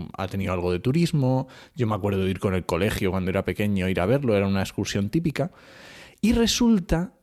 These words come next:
que esta semana estaban pidiendo los antiguos moradores volver.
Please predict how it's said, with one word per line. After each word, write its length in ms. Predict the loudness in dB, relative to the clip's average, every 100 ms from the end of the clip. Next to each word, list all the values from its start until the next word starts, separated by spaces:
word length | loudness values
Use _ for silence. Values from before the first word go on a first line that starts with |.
| _
que 120 | 0 2
esta 200 | 2 0
semana 300 | 2 2 0
estaban 400 | 0 2 2 2
pidiendo 920 | 2 2 4 4 4 4 2 0 _ _ _ _
los 320 | 0 0 2
antiguos 640 | 0 0 2 2 4 4 2
moradores 720 | 2 2 2 2 2 -2 -6
volver. 760 | 0 4 4 4 2 0 -4